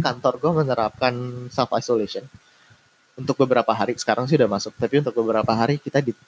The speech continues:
kita menerapkan self isolation. Jadi pas pada saat self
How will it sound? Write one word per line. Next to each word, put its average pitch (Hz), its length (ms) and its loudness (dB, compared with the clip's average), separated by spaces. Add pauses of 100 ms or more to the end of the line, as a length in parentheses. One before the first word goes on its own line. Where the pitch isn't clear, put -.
kita 117 160 0
menerapkan 117 480 2
self 104 240 -2
isolation. 110 540 0 (880)
Jadi 131 400 2 (1000)
pas 139 240 0
pada 135 240 2
saat 131 240 2
self 127 240 0